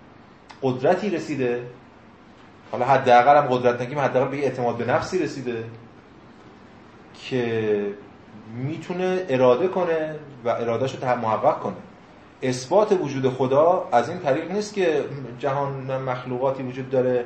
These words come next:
و ما از طریق مخلوقات با اساس اصل علیت می‌رسیم به خدا، یا در جهان نظمی هست ما می‌رسیم به اون ناظم.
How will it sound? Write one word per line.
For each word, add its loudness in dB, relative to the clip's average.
و -2
ما 2
از -2
طریق 0
مخلوقات 0
با 6
اساس 0
اصل -4
علیت -4
می‌رسیم -10
به -6
خدا، -6
یا -2
در -2
جهان -6
نظمی -4
هست -6
ما -8
می‌رسیم -10
به -4
اون -8
ناظم. -4